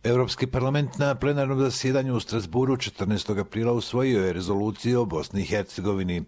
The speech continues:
Hrvatski europarlamentarci tokom rasprave su zatražili da se bez odlaganja procesuira zahtjev Bosne i Hercegovine za članstvo u Europsku uniju.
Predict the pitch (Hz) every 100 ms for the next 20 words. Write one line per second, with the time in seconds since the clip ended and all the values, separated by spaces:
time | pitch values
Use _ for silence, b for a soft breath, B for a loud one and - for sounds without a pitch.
0 | - - - 104 95 92 - 107 110 110
1 | 117 - 113 113 120 - 117 - 117 120
2 | - 113 117 107 113 110 101 107 95 113
3 | 101 107 113 104 107 101 - 85 104 110
4 | 104 107 107 110 110 110 110 101 101 -
5 | 110 107 110 101 90 87 120 92 98 101
6 | 104 98 104 95 - 107 107 107 - 120
7 | 117 - 92 90 - 98 92 85 - 82
8 | 78 92 - 95 92 92 90 85